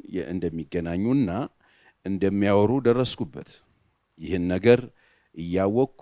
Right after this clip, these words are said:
ዝም ለማለት እየሞከርኩ ነው። ነገር ግን ከዚህም በፊት የሰራቸው ስህተቶች ስለነበሩ ህሊናዬ ውስጥ ሊጠፋ አልቻለም።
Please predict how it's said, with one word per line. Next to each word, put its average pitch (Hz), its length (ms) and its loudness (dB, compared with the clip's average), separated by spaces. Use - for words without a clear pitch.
ዝም 123 320 -2
ለማለት 85 460 -4
እየሞከርኩ 82 720 -8
ነው። - 140 -20
ነገር 76 280 -12
ግን 107 300 0
ከዚህም 82 440 -8
በፊት 104 340 -8
የሰራቸው 107 560 -2
ስህተቶች 107 480 -8
ስለነበሩ 87 560 -6
ህሊናዬ 85 520 -4
ውስጥ 78 340 -10
ሊጠፋ - 320 -16
አልቻለም። - 520 -16